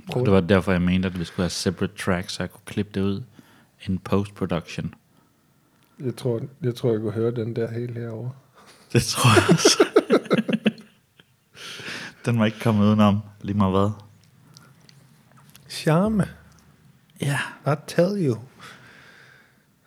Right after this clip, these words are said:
Speaker 2: Det er ligesom med snus, det er også godt.
Speaker 1: Det her, det bliver sådan the unpublished, øh, man finder ti år, efter vi er blevet mega, mega populære. Og så,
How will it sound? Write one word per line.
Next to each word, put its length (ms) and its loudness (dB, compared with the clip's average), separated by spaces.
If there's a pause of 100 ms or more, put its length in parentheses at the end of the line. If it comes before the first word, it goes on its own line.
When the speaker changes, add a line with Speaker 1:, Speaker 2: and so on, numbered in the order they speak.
(160)
Speaker 2:
Det 60 -4
er 40 -2
ligesom 520 -4 (360)
med 120 -4
snus, 880 -4
det 80 -6
er 60 -4
også 180 -12
godt. 340 -16 (560)
Speaker 1:
Det 80 4
her, 60 6
det 120 2
bliver 120 4
sådan 280 4
the 140 4
unpublished, 920 -2 (280)
øh, 720 -6 (220)
man 180 -2
finder 240 0
ti 280 0
år, 400 -2 (360)
efter 260 -4
vi 120 -2
er 40 -2
blevet 440 -4 (920)
mega, 500 2
mega 280 0
populære. 480 -6 (120)
Og 60 -14
så, 120 -8